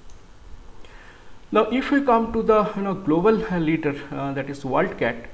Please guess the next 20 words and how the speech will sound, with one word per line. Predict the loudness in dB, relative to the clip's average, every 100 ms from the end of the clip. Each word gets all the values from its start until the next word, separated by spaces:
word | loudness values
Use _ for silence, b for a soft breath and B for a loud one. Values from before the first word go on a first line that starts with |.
| -14 B B B
So | -2 2
WorldCat, | 4 2 2 2 2
uh, | 0 -2
initiated | -2 -4 -4 -4 -4 -4 -4 -6
lot | -2 -2 -2 -6
many, | -6 -2
you | -2
know, | -2 -2 -2
F | -4 -4
R | -6
B | -6 -6
R |
ization | -4 -4 -6 -6 -6
experiment | -6 -8 -8 -6 -6 -6
like, | -6 -6 -6
uh, | -8 -8
O | -6
C | -8 -6
L | -6 -6
C, | -8 -8